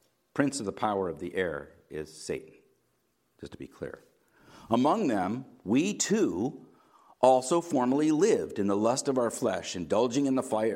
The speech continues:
the desires of our flesh and of the mind, and were by nature children of wrath, even as the rest.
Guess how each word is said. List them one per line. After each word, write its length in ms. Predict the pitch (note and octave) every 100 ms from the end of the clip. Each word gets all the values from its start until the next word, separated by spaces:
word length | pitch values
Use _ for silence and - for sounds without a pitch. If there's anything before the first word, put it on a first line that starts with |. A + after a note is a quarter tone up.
| -
the 260 | F2 G2+ G2
desires 560 | G#2 G2 A#2+ C#3+ C#3+
of 80 | A#2+
our 100 | F2
flesh 400 | - E2 E2+ -
and 180 | B2+ B2 -
of 200 | G2 G2+
the 80 | G2+
mind, 640 | G2+ A2+ C3 F#2 - - _ _ _ _ _ _ _ -
and 340 | C3+ C#3 B2+
were 400 | B2+ C3 B2+ B2+ - -
by 260 | A2+ B2 C#3+
nature 520 | C3+ C3 - - - - _ _ _ _ _ _ _ _ _ _ _ _ _ _ _
children 400 | - B2+ G#2+ A2+
of 160 | G2 G2
wrath, 500 | F2+ E2 - - - _ _ _ _ _ _ _ _ _ _ _
even 260 | F#2 D#2+ D#2+
as 200 | D#2+ D#2+
the 80 | E2+
rest. 380 | - - -